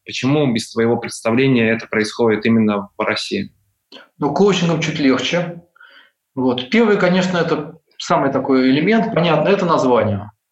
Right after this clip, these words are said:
Speaker 1: Мгм.
Speaker 2: Просто большинство людей слышат по-русски программирование, у них сразу ощущение, мы кого-то программируем, зомбируем и так далее. И само название нейролингвистическое программирование такое тяжеловатое, сложное. Изначально называлась Мета. Это было мягко.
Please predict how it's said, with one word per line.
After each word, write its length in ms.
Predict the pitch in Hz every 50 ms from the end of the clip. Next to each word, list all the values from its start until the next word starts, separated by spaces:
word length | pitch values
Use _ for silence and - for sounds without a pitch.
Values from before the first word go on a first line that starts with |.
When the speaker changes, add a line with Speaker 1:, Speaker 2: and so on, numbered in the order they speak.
| _ _ - - - - _ _ _ _ _
Speaker 1:
Мгм. 140 | - 135 131
Speaker 2:
Просто 240 | 131 139 135 139 139 139
большинство 380 | 135 - - - 180 - - 165
людей 140 | 180 175
слышат 360 | - - 160 156 156 151 - -
по-русски 340 | 156 156 156 151 - - 139
программирование, 760 | 127 - 139 127 147 160 185 214 226 214 196 185 175 160 143
у 40 | 143
них 160 | 165 170 165
сразу 220 | - 160 147 131
ощущение, 840 | 135 120 - - 127 - - 180 175 156 147 131 127 127 127 - - _ _ _ _ _ _ _ _
мы 100 | 139 151
кого-то 320 | 147 151 147 139 135 135
программируем, 680 | 127 127 131 123 127 135 131 170 202 214 208 185 151 131
зомбируем 640 | 117 123 127 120 120 123 160 185 175 156 143 127 123
и 80 | -
так 180 | 120 113 113 104
далее. 440 | 110 104 101 101 101 104 107 - - _ _ - _ _ - - _ _ _
И 80 | 143
само 240 | 139 - 175 185 185
название 440 | 190 185 185 190 220 214 180 156 151
нейролингвистическое 840 | 156 180 208 208 185 165 156 151 147 - - 185 165 - - 147 139
программирование 500 | 139 143 135 135 143 156 175 175 147 127
такое 200 | 139 135 143 135
тяжеловатое, 680 | - 131 120 139 135 135 139 147 151 147 123 113 113 110
сложное. 640 | 107 - 120 117 110 101 107 107 101 104 107 - _ _ _ _ _ _ _ _ -
Изначально 420 | 131 147 170 170 233 233 202 190 185
называлась 400 | 165 160 175 180 180 180 175 165
Мета. 560 | 160 170 165 139 - 107 101 104 - - _ _ _ _ _ _ _ _ _ _
Это 240 | 147 156 151 165
было 220 | 156 151 156 151 151
мягко. 460 | 156 165 160 - - - - 110 107